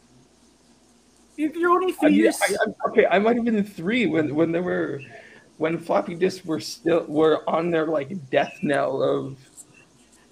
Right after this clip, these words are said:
Speaker 2: of
Speaker 1: No,
Speaker 2: usage
Speaker 1: but, like,
Speaker 2: outside
Speaker 1: I'm
Speaker 2: of I T Ms and
Speaker 1: twenty-nine.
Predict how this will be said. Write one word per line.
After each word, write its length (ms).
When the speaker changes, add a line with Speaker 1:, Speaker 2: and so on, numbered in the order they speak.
Speaker 2:
of 260
Speaker 1:
No, 60
Speaker 2:
usage 420
Speaker 1:
but, 20
like, 120
Speaker 2:
outside 240
Speaker 1:
I'm 100
Speaker 2:
of 80
I 60
T 40
Ms 220
and 220
Speaker 1:
twenty-nine. 480